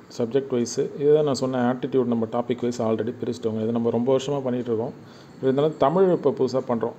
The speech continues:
சரிங்களா? இது இப்படி தான் இருக்கும். இப்ப நம்ம in depth அனாலிசிஸும் பண்ணியிருக்கோம். சரிங்களா? எப்படி நான் காமிக்கிறேன் பாருங்க. இப்ப topic டூல, topic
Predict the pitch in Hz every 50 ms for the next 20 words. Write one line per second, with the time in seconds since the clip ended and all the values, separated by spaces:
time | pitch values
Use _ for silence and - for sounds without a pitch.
0 | - - - - 123 120 120 131 151 151 - - - - - - - - - -
1 | - - - 139 135 139 156 170 160 147 151 147 151 147 185 226 - - - -
2 | - - - - - - - - - - - - - - - - - - - -
3 | 143 139 - 160 147 143 143 165 214 233 - - - - - - - - - -
4 | - - - - - - - - - - - - - - - - - - - -
5 | - - - - - - - 139 147 147 147 143 151 165 165 147 165 170 165 -
6 | - - 214 202 180 165 160 156 151 147 - 147 - - 170 151 - 127 123 123
7 | 123 113 110 - - - - - - - 127 127 131 131 123 120 117 123 135 127
8 | 120 113 - - 117 117 113 113 107 104 104 104 104 104 101 113 - 185 180 -
9 | - - - - - - - - - - - - - - - - - - - -
10 | - - - - - - - - - - - - - - - - - - - 65
11 | 64 - - - - - - - - 156 - - - - 151 151 156 156 135 120
12 | 113 110 127 156 175 180 - - - - 123 - 139 143 170 170 190 175